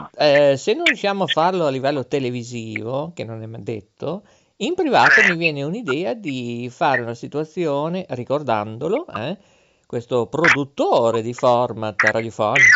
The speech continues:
Speaker 2: Io,
Speaker 1: televisivi.
Speaker 2: sì, ho messo, ho pubblicato un video oggi riguardante Riccardo Roth.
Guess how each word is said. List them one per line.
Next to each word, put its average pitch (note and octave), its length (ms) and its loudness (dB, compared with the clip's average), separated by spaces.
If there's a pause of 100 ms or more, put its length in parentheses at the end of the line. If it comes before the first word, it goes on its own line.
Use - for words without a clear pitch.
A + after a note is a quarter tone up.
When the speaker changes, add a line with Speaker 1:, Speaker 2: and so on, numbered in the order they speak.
Speaker 2:
Io, C6 100 8
Speaker 1:
televisivi. - 560 2
Speaker 2:
sì, - 60 4
ho E3 80 6
messo, - 420 6
ho - 140 4
pubblicato - 560 4
un F3+ 200 6
video - 220 4
oggi A#2 320 2
riguardante A#2 540 4
Riccardo G#2+ 420 2
Roth. G2 220 -4